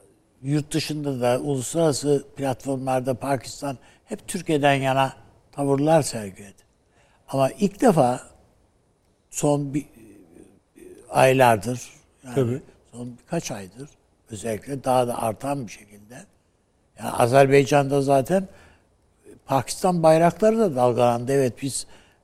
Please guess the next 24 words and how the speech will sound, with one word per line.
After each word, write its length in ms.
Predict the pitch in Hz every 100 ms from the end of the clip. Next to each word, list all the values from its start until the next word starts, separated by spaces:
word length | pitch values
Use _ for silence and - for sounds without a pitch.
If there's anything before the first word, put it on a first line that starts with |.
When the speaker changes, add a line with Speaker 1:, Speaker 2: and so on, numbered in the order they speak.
| -
Speaker 1:
bizim 280 | 131 131 131
gözümüze 640 | 131 113 127 123 131 127 - _ _ _ _ _ _ _ - 127 - - - -
gelen 340 | 131 127 123
Speaker 2:
Yo, 60 | 120 -
Speaker 1:
Türk 160 | - 127
Speaker 2:
çarptı, 320 | - 131 -
Speaker 1:
bayrakları 600 | 143 131 135 120 - 135
Speaker 2:
çarptı. 80 | 170
Speaker 1:
ama 220 | 233 220
Speaker 2:
Çarptı, 220 | - - 170
Speaker 1:
yani 180 | 143 127 - -
Speaker 2:
çarptı. 180 | 135 123
Speaker 1:
basbayağı 340 | 139 147 175
Pakistan 420 | 175 165 143 -
Speaker 2:
Tabii. 200 | 151 156
Speaker 1:
bayrakları 520 | 147 147 143 - 147 135
da 120 | 117
vardı. 320 | 107 95 - - _ _ -
Bir. 260 | 120 98 - _ _ _ _ _ _
Ama 360 | - 135 127 117 -
t-, 100 | - - -
onun 280 | 127 175 254
da 60 |
ötesinde 760 | 240 170 160 - 143 123 131 175